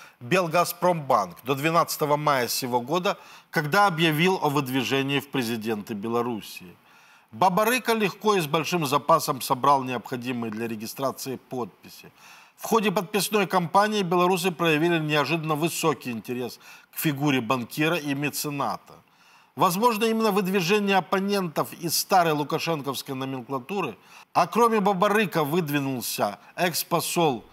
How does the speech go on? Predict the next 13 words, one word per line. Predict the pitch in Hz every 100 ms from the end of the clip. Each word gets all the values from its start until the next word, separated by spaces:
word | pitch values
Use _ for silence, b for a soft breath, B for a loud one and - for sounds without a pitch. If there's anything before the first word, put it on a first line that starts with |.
| B B
Белоруссии | 120 165 170 170 143 - 135
в | 117
С |
Ш | - 156
А | 127 - B B B
Валерий | 120 170 170 160 143
Цепкало, | - 151 123 - 185 202 196 B B B
и | 214
встревожило | 220 - 254 233 214 196 151 165 165
идущего | 151 151 185 165 - 156 147 B B -
на | 196
шестой | 175 196 - - 165 135
срок | - 143 175 -